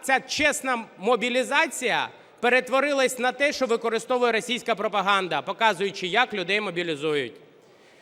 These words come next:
На жаль, сьогодні відбулося те, що Зеленський розповідав, що цього ніколи не буде.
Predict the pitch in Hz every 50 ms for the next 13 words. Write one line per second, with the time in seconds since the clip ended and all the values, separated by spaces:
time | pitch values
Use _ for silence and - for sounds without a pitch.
0 | - _ _ 160 208 247 - 262 285 277 240 - - 277 214 226 311 349 285 302
1 | 311 269 233 247 190 202 262 269 302 320 311 - 277 - - 294 311 330 330 330
2 | - - - 262 269 254 226 175 - - - - - - - - _ _ - 139
3 | 196 247 262 262 - 339 247 - 277 262 254 247 240 254 254 240 247 247 254 285
4 | 277 247 - 226 202 302 330 349 320 330 - 339 339 339 330 320 339 339 330 311
5 | 294 185 147 123 117